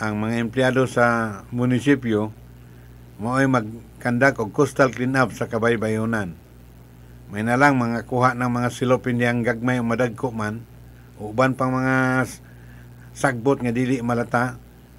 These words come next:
kay delikado man gud kayo ni ana ang atong mga isda,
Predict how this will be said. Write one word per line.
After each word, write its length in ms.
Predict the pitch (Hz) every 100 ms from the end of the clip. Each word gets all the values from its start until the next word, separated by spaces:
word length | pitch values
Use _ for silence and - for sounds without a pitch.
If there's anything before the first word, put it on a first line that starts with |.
| - - - - -
kay 160 | 107
delikado 560 | 107 113 117 123 120 123
man 160 | 123
gud 160 | 117 113
kayo 280 | - 113 117
ni 160 | 113 117
ana 320 | 117 110 98
ang 80 | 107
atong 240 | 110 117 113
mga 200 | 113 117
isda, 340 | 110 110 110